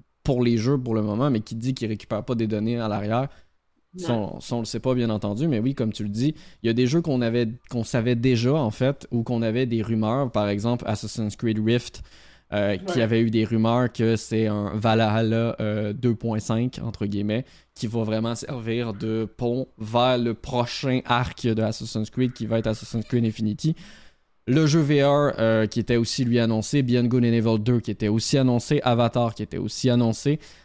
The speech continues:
Speaker 1: euh, Ghost Recon Frontline, qui était aussi annoncé. Ce qui était pas annoncé, par exemple, Immortal Phoenix Rising deux. Je sais qu'on est plusieurs ici à avoir joué.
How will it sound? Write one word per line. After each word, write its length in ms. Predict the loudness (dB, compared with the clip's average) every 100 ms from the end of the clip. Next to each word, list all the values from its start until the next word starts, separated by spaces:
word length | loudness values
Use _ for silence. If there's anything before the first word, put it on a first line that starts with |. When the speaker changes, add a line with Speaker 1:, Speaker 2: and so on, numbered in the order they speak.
| -4
Speaker 1:
euh, 120 | 0
Ghost 240 | 2 0 0
Recon 240 | -2 -2
Frontline, 500 | -2 -4 -2 -2 -2
qui 80 | -4
était 160 | -6 -4
aussi 360 | -4 -2 2
annoncé. 420 | 2 2 0 -2
Ce 80 | -2
qui 60 | -2
était 160 | 0
pas 100 | 2
annoncé, 300 | 2 2 0
par 160 | 2 2
exemple, 380 | 2 -2 -4 -8 0
Immortal 440 | 2 2 0 0 0
Phoenix 360 | 0 -2 -2
Rising 360 | -2 0 0 0
deux. 180 | -2 -2
Je 80 |
sais 160 | -4 -4
qu'on 160 | -2 -2
est 60 |
plusieurs 300 | -2 0 2
ici 220 | 0 0
à 60 | 0
avoir 240 | 0 -2
joué. 240 | -2 -4